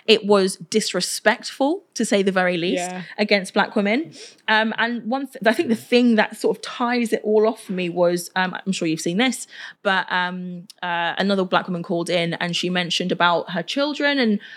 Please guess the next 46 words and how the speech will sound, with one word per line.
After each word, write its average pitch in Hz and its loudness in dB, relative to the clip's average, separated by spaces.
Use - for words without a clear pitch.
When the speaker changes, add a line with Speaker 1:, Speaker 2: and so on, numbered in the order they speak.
Speaker 1:
uh, 185 0
what 196 0
sh-, - -6
uh, 90 -2
what - -4
she - -2
would 185 -2
do 208 2
if 180 0
her 196 2
children 185 0
said 175 -4
to 180 -4
her 175 -2
that, - 4
you 208 2
know, 180 2
she 185 -2
was 180 0
being 175 0
sexually - -4
assaulted 170 -4
by, 165 4
um, 170 4
their 175 0
partner. 202 0
And 185 0
Kevin 202 0
Samuel 190 -2
said 185 -6
in 180 -6
response 214 -2
to 175 -4
her, 180 -4
"Kids 190 -2
lie." 208 -2
Speaker 2:
Yep. 254 -4
Speaker 1:
Now, 240 2
statistically 277 -4
speaking, 196 -8
if 190 -8
you 202 -6
can 202 -4
check 196 -6
this 175 -6
out, 185 0